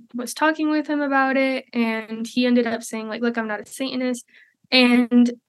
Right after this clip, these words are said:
I met his parents, and his parents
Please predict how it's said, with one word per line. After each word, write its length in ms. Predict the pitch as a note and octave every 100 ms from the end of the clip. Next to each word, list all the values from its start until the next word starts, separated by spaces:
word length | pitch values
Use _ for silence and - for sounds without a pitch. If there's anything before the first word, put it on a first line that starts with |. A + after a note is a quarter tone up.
| _
I 300 | - B3+ C4+
met 240 | C4+ C4+ C#4+
his 220 | C4+ A#3+
parents, 600 | - E4 D#4+ A3+ A3+ A#3+
and 160 | B3+ B3
his 160 | B3+ A#3+
parents 760 | - D4+ D4+ B3+ A#3+ A#3+ -